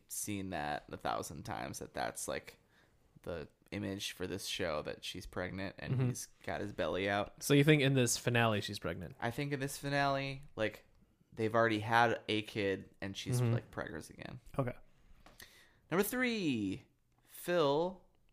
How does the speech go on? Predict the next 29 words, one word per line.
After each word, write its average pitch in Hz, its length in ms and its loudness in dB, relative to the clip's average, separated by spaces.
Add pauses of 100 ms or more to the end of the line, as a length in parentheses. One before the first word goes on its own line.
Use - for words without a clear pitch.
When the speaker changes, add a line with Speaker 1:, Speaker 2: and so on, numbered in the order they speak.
(300)
Speaker 1:
visits 143 300 0
a 170 60 0
landmark. 165 680 0 (680)
He's 120 120 -6
on 156 180 0
vacation. 156 720 0 (600)
He's 117 180 -6
maybe 143 300 -2
gone 147 440 2
to, 156 120 0
like, 151 200 0 (140)
he's, 131 260 -12 (160)
like, - 400 -8
he's, 80 160 -10
like, 123 140 -8
checking 160 240 -4
out, 160 160 -2
like, 156 140 -4
the 160 80 -2
Grand 156 400 0
Canyon 120 580 0
or, - 100 -2
Speaker 3:
Goes 139 160 6
Speaker 1:
like, 127 280 2
Speaker 3:
to 127 40 2
Speaker 1:
uh, 131 120 6
Speaker 3:
Rushmore? 156 480 2 (960)
Speaker 1:
yeah, 180 200 2
maybe, 135 360 0